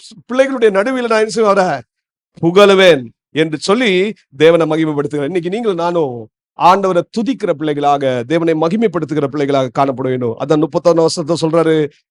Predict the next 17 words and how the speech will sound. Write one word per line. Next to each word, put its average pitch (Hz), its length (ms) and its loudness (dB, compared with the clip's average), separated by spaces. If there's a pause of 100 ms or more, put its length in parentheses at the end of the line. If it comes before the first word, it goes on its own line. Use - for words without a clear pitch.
"ஆக்கினைக்குள்ளாக 202 920 2 (180)
தீர்க்கிறவர்களின் 208 600 0
என்று 135 400 -2 (300)
எளியவனுடைய 202 680 2
ஆத்துமாவை 214 720 4
ரட்சிக்கும்படி 175 800 -2 (260)
அவர் 160 360 4
அவன் 156 340 2
வலது 165 400 2
பார்சத்தில் 160 720 -2 (360)
நிற்பார்." 120 840 -10 (260)
இப்போ 139 360 -4
ஆண்டவர் 180 480 -2
மேல 175 140 0
எவ்வளவு 185 260 -2
நம்பிக்கை 180 440 -4
பாருங்க. 117 360 -10